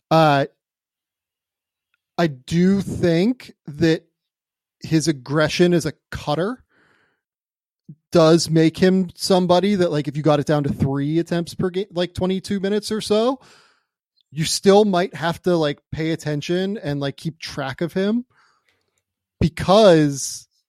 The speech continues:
he's just constantly moving. Like, he's, i-, it's really valuable. Like, the fact that he's constantly moving, like, there's a reason that he has become,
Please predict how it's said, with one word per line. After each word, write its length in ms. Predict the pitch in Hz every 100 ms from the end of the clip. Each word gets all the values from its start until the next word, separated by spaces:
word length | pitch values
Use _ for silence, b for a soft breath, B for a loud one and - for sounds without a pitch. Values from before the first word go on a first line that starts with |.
| _ _
he's 320 | - 151 147
just 220 | - -
constantly 400 | 170 165 151 135
moving. 640 | 123 156 208 127 - - -
Like, 220 | 135 135
he's, 300 | 160 151 - b b b b - 294 -
i-, 80 | -
it's 240 | 196 202
really 320 | 151 170 233 170
valuable. 540 | 208 269 175 131 143
Like, 120 | 156
the 100 | 160
fact 220 | 175 185 214
that 80 |
he's 140 | 202 175
constantly 380 | 175 180 214 160
moving, 320 | 214 185 135
like, 160 | 139
there's 160 | 139 160
a 100 | 180
reason 460 | 156 220 160 156 160
that 160 | 180
he 180 | 127 160
has 120 | 170
become, 680 | - 156 - 185 190 143 135